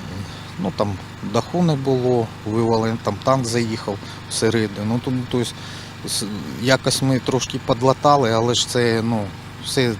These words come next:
тимчасово. Ми від-, відремонтували цю башту,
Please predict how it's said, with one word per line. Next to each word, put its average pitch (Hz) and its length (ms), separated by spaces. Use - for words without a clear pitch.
тимчасово. 123 600
Ми 120 140
від-, 117 220
відремонтували 110 1040
цю 104 60
башту, 127 540